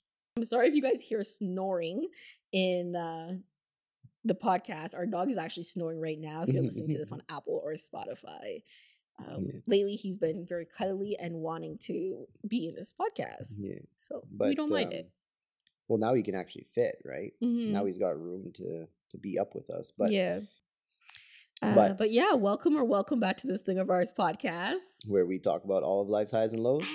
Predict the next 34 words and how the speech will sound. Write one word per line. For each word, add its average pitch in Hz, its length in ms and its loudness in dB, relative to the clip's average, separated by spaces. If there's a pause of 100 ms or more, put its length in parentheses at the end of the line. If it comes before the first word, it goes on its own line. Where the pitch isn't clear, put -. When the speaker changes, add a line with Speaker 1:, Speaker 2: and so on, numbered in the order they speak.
Speaker 1:
And 320 80 -2
everything 214 600 0
in 190 180 -2
between. 190 720 -2
Welcome 175 500 2
back. 160 300 -2 (240)
Happy 165 300 -2
Sunday, 151 400 0
folks. - 720 -2 (400)
Speaker 2:
Happy - 240 -12
Sunday. - 360 -16
Happy - 200 -14
Sunday. - 520 -10 (120)
Speaker 1:
Yeah. 233 480 -4 (340)
What 240 120 0
else 285 100 -2
has 302 140 -2
been 208 200 -2
new 196 480 -4
in 185 100 -10
our 175 140 -10
lives? 175 640 -12
Uh, 180 280 -8
we 196 80 2
went 262 140 2
to 247 60 -6
the 196 120 0
eye 226 160 0
doctor. 180 560 -2 (320)
Speaker 2:
He 135 160 8
actually 107 340 4
told 107 260 4
me 110 260 -2
that 92 400 0